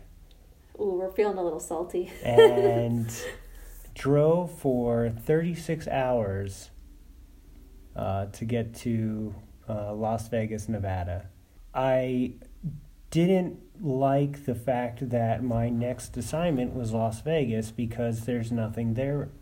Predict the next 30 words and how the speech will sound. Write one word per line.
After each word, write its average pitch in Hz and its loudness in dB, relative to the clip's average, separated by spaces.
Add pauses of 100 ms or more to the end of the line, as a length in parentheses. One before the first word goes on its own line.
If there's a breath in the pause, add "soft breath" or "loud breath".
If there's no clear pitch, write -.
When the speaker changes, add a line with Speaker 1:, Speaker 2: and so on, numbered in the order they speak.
Speaker 2:
I 123 -2
felt 139 0
like 143 0
there 135 0
was 123 -2
nothing 117 -2
there 113 0
for 98 -6
me, 95 -4 (160)
or 123 -6
nothing 113 -2
here 113 -4
for 98 -6
me. - -10 (1000 soft breath)
And 147 2 (1080)
I 160 2
thought 160 4 (360)
Las 135 2
Vegas, 131 -2
and 120 -2
we 120 -4
both 120 -2
thought 98 -6
actually, 104 -8
that 104 -8 (400 loud breath)
Las 175 4
Vegas 165 6
was 135 -2
really 131 2
just 120 -4